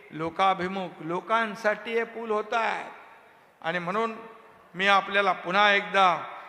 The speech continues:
एवढं सांगेन की हे सरकार आपलं आहे, हे सरकार सर्वसामान्यांचं आहे, सर्वसामान्यांचं, सर्वसामान्यांच्या विकासासाठी स्थापन झालेलं सरकार आहे.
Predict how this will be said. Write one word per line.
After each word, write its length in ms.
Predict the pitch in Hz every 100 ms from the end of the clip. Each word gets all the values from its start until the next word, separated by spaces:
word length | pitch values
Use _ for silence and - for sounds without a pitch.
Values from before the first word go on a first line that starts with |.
| - - 160
एवढं 280 | 185 185
सांगेन 580 | 175 165 165 175 226 240 175 - - - -
की 160 | 190 208 208 196 185 - - - - -
हे 140 | 208
सरकार 480 | 196 185 170 202 196
आपलं 380 | 170 156 - 196
आहे, 240 | 156 117 - - - _ _ -
हे 140 | 233 220
सरकार 640 | - 202 - 240 254 233 196 - - - - - -
सर्वसामान्यांचं 1200 | 262 269 226 170 214 226 254 247 233 202 175 165
आहे, 180 | 139 127 - - _ -
सर्वसामान्यांचं, 1600 | - 277 277 269 - 226 233 247 254 240 233 226 - 262 320 311 - - - -
सर्वसामान्यांच्या 1160 | 233 254 247 214 208 220 220 226 220 220 214 220
विकासासाठी 1000 | 185 175 175 226 202 202 180 190 185 208
स्थापन 500 | - 185 180 190 165
झालेलं 360 | 156 170 175 170
सरकार 540 | 175 160 156 165 143
आहे. 180 | 127